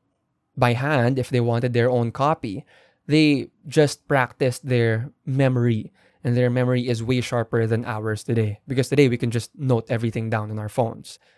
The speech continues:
They didn't have that luxury. They had to be good at memorizing. This was also the reason why churches throughout the centuries would take measures to preserve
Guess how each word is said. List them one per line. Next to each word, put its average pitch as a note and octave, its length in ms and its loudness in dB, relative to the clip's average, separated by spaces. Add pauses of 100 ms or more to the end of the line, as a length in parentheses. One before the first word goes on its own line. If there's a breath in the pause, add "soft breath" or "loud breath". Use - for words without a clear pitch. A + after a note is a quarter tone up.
(100)
They B2+ 60 -2
didn't A#2+ 260 0 (160)
have C3 240 2
that A2+ 240 -2
luxury. A2+ 520 -6 (300 soft breath)
They C3 120 0
had A#2+ 220 -4
to B2+ 60 -6
be A#2 280 -8
good C3 420 2 (320 soft breath)
at - 160 -8
memorizing. A#2 880 -6 (720)
This F#3 160 0
was A3+ 200 2
also C#4 380 2
the E3+ 160 2
reason C#3 460 0
why A#2 540 2 (260)
churches B2+ 840 0
throughout B2+ 400 0
the A#2+ 100 -4
centuries A2+ 920 -6 (500)
would D#3 200 -2
take F#3+ 220 0
measures C#3+ 540 0
to C3+ 80 -6
preserve B2 680 0